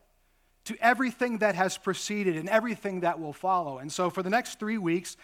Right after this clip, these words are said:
we'll end this series applying what Paul has taught us, and specifically, we'll look at some practical ways that love works itself out among the people of God. And if you're of the note-taking kind, I'll title each sermon with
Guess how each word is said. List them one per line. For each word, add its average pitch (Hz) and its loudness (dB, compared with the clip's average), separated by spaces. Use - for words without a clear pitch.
we'll 220 4
end 262 2
this 214 2
series 175 2
applying 190 0
what 180 0
Paul 240 4
has 208 0
taught 220 2
us, 151 -4
and 190 -2
specifically, 208 0
we'll 185 2
look 208 2
at 202 0
some 180 -4
practical 208 -2
ways 139 -6
that 175 4
love 208 6
works 208 0
itself 208 0
out 202 4
among 175 0
the 160 -8
people 170 -6
of 151 -10
God. 190 2
And 147 -6
if 160 -12
you're 170 -2
of 165 -4
the 156 -2
note-taking 196 0
kind, 214 -2
I'll 147 -2
title 180 -2
each 190 -4
sermon 202 -4
with 151 -6